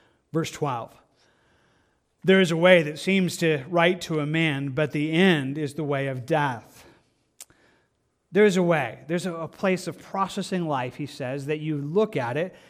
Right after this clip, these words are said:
and it seems to be right. And it thinks, "I th-, I think this is a good way to live. It seems like that's a, that's a good thing to do." But he says, "But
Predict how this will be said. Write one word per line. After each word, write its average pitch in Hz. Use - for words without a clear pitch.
and 196
it 208
seems 240
to 240
be 226
right. 196
And 175
it -
thinks, 175
"I 208
th-, 226
I 185
think 196
this 156
is 147
a 147
good 147
way 143
to 127
live. 151
It 143
seems 180
like 151
that's 151
a, 147
that's 147
a 143
good 147
thing 160
to 143
do." 156
But 160
he 156
says, 185
"But 175